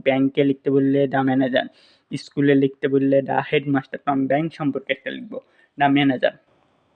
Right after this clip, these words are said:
একটা ব্যাংকের নাম দিবা, ধরো এবিসি ব্যাংক। আমার যদি ব্যাংকের নাম প্রশ্নে উল্লেখ করা থাকে, তাহলে এখানে দিব ন্যাশনাল ব্যাংক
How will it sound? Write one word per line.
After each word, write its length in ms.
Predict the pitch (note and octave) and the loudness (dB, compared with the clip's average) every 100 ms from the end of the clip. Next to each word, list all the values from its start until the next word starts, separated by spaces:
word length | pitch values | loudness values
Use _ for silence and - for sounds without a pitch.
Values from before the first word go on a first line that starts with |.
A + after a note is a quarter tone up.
| - - | -20 -10
একটা 140 | - D#3 | -2 0
ব্যাংকের 360 | D#3 D#3+ D3 | 0 0 2
নাম 180 | C#3 C3 C3+ | 2 2 0
দিবা, 160 | C#3 C#3 | 0 -2
ধরো 160 | F3 D#3 - | 2 2 4
এবিসি 380 | D3+ D3 D3+ D3+ C3+ | 2 0 -2 0 2
ব্যাংক। 140 | C#3 - - - - | 2 -2 -14 -12 -2
আমার 140 | C#3+ C#3 | 0 0
যদি 200 | C#3 C#3 | 2 2
ব্যাংকের 400 | C3 C#3 C#3+ C#3+ | 2 2 2 4
নাম 200 | C#3+ C#3 | 4 2
প্রশ্নে 360 | C3+ C#3 - D3 C#3 | 2 -2 0 4 4
উল্লেখ 180 | C#3 C#3 - | 4 2 0
করা 160 | C#3+ | 0
থাকে, 200 | C#3 - C#3+ | 0 0 0
তাহলে 200 | D3 C#3 | 2 2
এখানে 200 | C3+ C#3 | 2 2
দিব 140 | C3+ C#3 | 4 4
ন্যাশনাল 560 | C3+ D3 - C3+ C#3 C#3 | 2 -2 2 4 4 4
ব্যাংক 260 | C#3 D3+ | 2 0